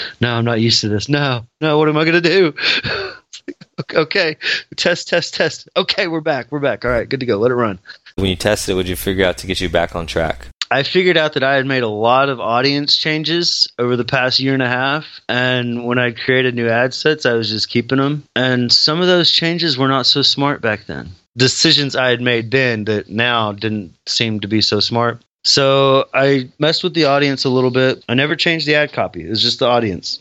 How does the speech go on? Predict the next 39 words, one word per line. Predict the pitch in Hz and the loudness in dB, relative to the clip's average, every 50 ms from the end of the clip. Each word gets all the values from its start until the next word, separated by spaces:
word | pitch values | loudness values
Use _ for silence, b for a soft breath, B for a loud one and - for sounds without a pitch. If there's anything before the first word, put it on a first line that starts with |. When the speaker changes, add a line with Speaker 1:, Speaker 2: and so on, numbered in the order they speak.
| _ | _
Speaker 1:
Audience | - 101 110 123 131 135 131 - | 0 2 2 4 4 2 2 2
and | 135 127 | 2 2
images. | 127 135 139 113 98 90 95 - - - - _ _ _ _ _ _ _ - - | 2 2 2 0 0 -2 -2 -2 -2 -4 -6 _ _ _ _ _ _ _ -6 -2
Ad | - 110 120 117 | 0 0 0 0
copy | - - 123 123 - 127 | 0 0 0 0 2 2
has | 123 120 113 | 2 2 2
been | 120 117 | 2 2
the | 120 | 2
same | 117 - - 120 120 113 | 2 2 2 0 0 0
for | 113 117 | 0 0
a | 110 | 0
year | 107 110 | 2 2
and | 113 113 | 0 0
a | 110 | 0
half | 117 117 117 117 | -2 -2 -2 -2
now. | 117 104 98 95 104 - _ _ _ _ _ _ - | -2 -2 -2 -2 -4 -6 _ _ _ _ _ _ -2
Changed | - - 139 135 139 143 131 - - | 0 0 2 0 0 -2 -2 -2 0
the | 139 135 131 - | 0 2 2 2
audience | 117 127 135 151 147 143 135 - | 2 2 2 2 2 2 0 0
a | 139 | 0
little | 127 127 127 127 | 2 2 2 2
bit, | 117 131 127 127 131 - - | 2 2 2 2 2 0 -2
and | 104 117 117 120 123 | -4 -4 -2 0 0
then, | 123 120 120 | 0 2 2
um, | 120 120 120 117 113 113 110 107 - - | 2 2 2 2 0 0 -2 -4 -4 -2
I | 131 | 0
went | 143 156 170 165 - | 2 2 2 0 2
through | - 165 170 175 165 156 | 2 2 4 4 4 2
two | - - 170 165 | 2 2 2 4
different | 156 165 160 - 175 156 147 | 4 2 2 0 -2 0 2
launches, | 143 139 143 147 143 - 175 175 175 165 - - - - - _ _ _ _ | 2 2 2 0 0 -2 -4 -4 -4 -2 -2 -2 -2 -2 -4 _ _ _ _
'cause | - 139 131 131 | -2 0 2 2
I'd | 143 143 | 2 0
launch | 143 135 135 139 143 143 - - | 0 2 2 2 2 2 0 0
and | 135 127 | 0 2
let | 123 127 131 | 2 2 2
it | 135 | 2
run | 127 127 127 131 131 131 127 127 127 127 | 0 0 0 0 0 -2 -2 -4 -4 -6
for, | 123 - - 127 120 120 117 113 | -8 -4 -2 0 0 2 0 0